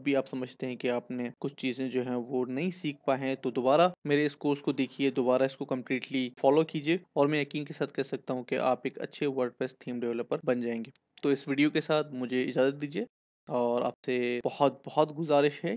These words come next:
कि हमें अपनी फीडबैक से आगाह करें कि ये जो कोर्स है वो हमने free of cost urdu trust dot com शेयर किए हैं। फिर आप अगर हमें कोई आइडिया देना चाहते हैं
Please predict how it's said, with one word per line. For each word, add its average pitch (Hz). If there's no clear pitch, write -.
कि 127
हमें 127
अपनी 139
फीडबैक 127
से -
आगाह 123
करें 180
कि -
ये 135
जो 139
कोर्स 190
है 170
वो 147
हमने 131
free 165
of 165
cost 139
urdu 135
trust -
dot 127
com 127
शेयर 147
किए 170
हैं। 190
फिर 135
आप 131
अगर 131
हमें 127
कोई 131
आइडिया 135
देना 147
चाहते 143
हैं 202